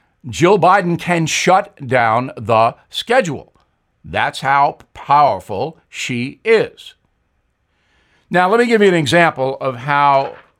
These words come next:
much influence Doctor Biden has. So over the holiday, there was a photo op on a Delaware beach where Jill and Joe Biden were strolling with their new dog. You may have seen the pictures.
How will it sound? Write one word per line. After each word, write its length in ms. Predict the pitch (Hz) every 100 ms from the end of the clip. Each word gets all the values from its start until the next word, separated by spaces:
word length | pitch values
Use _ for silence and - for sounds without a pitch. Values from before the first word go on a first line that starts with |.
| _ -
much 380 | 135 143 - -
influence 840 | 180 190 - 87 69 110 - -
Doctor 380 | - 113 - 123
Biden 400 | 95 87 87 110
has. 540 | 175 170 92 _ - _ _ _ _ _ _ _ _
So 320 | - 202 202
over 220 | 208 254
the 200 | 247 214
holiday, 640 | 190 185 190 170 135 123 151
there 120 | 151
was 160 | 151
a 60 | -
photo 520 | - 214 220 196 160
op 440 | 123 95 95 - _ _ _ _ _ -
on 180 | 160 160
a 60 |
Delaware 600 | 151 180 214 214 190 185
beach 640 | 160 180 185 - - - - -
where 480 | 139 160 156 156 143
Jill 360 | 131 113 160
and 140 | 190 175
Joe 220 | 156 165
Biden 440 | 135 101 98 135
were 140 | 135 139
strolling 760 | - - 170 196 165 131 135
with 160 | 139 135
their 220 | 143 143
new 220 | 135 123
dog. 440 | 127 208 143 80 110
You 100 | 151
may 160 | 156
have 120 | 156 -
seen 200 | 104 104
the 80 |
pictures. 560 | 127 214 - - -